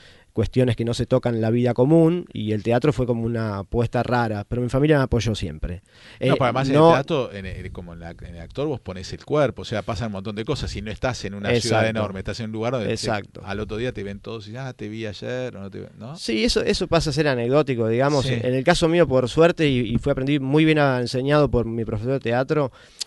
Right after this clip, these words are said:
Speaker 1: el tema de la, del, de la trampa de la exposición y la, y la supuesta fama o reconocimiento con respecto a eso, ya de movida lo aprendí bastante bien, sabiendo la trampa que eso significa. Incluso tengo amigos en, en el ámbito de la fama,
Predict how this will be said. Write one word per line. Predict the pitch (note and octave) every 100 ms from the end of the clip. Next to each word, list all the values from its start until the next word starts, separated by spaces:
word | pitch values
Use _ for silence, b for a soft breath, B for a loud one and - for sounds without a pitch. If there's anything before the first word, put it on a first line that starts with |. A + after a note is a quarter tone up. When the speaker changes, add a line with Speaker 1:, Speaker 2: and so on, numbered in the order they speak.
| B
Speaker 1:
el | G2+ G#2
tema | F#2+ C3 C#3
de | A#2+
la, | A2+ G#2
del, | G#2 G2+ G2+
de | G2+
la | G#2+
trampa | A2 C3+ C#3 D3
de | B2+
la | A2+
exposición | - G#2 A2 C3+
y | C#3
la, | A#2 G#2
y | - G#2+
la | G2+
supuesta | - - A2 B2
fama | C3+ C#3+ C3
o |
reconocimiento | A2 G#2+ G#2+ - B2 C3+ A#2+
con | A2
respecto | G#2+ B2 A#2+
a | A#2
eso, | C3 D3 C3+ - b b b b
ya | C#3+
de | D3+
movida | C#3 C3+ D#3
lo | C#3
aprendí | B2 A#2 A#2+ C3+
bastante | B2+ - C3 A#2+
bien, | C3+ C#3
sabiendo | C3 A#2+ C3
la | B2
trampa | A2+ C3+ B2+
que | A2+
eso | A#2+
significa. | A2 A#2+ G#2+ C#3+ D3
Incluso | A#2+ A#2+ B2
tengo | A#2+
amigos | A#2+ C3 C3 A#2 G#2
en, | G#2
en | F#2+ F#2+
el | G2
ámbito | A#2+ A#2+ G#2+
de | G2
la | G#2
fama, | - A#2+ C#3+ D3+